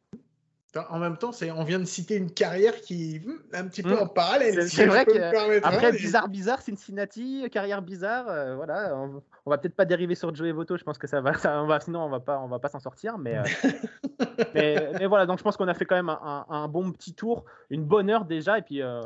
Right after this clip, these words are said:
Speaker 2: on, on reviendra pour de nouvelles, de nouvelles aventures, euh,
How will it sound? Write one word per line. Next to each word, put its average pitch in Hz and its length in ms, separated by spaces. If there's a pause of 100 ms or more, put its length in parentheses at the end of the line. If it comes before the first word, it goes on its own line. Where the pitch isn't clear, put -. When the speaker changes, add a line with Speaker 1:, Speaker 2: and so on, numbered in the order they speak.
(240)
Speaker 2:
on, 135 60
on 127 40
reviendra 135 360
pour 131 200
de 131 100
nouvelles, 135 520
de 131 100
nouvelles 139 380
aventures, 139 480
euh, 113 40